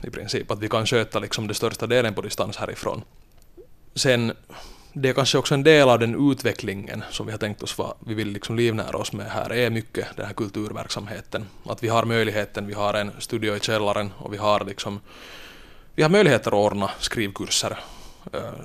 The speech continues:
studiosessions för musiker. Överhuvudtaget vara en möjliggörande plats för att skapa och för att arbeta med kreativa branscher. Är det sen bildkonst, litteratur, musik, ingen skillnad. Och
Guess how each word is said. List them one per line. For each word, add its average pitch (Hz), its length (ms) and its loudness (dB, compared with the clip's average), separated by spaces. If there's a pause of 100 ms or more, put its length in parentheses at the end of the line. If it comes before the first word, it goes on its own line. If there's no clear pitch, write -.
(220)
studiosessions - 720 -4
för - 100 -8
musiker. 107 520 0 (880)
Överhuvudtaget 110 760 2 (720)
vara 156 240 10
en 139 120 6
möjliggörande 110 600 4
plats - 440 2
för 113 420 2
att 104 140 -2
skapa - 640 -2
och - 160 -18
för 107 220 -4
att 107 80 -6 (360)
arbeta 113 580 -2
med 113 140 -12
kreativa 117 500 -4
branscher. 113 520 -4 (260)
Är 113 140 0
det 110 60 -2
sen 104 200 -4
bildkonst, - 720 -6
litteratur, - 800 -8
musik, - 460 -8 (280)
ingen 76 260 -14
skillnad. - 340 -8 (480)
Och - 560 -2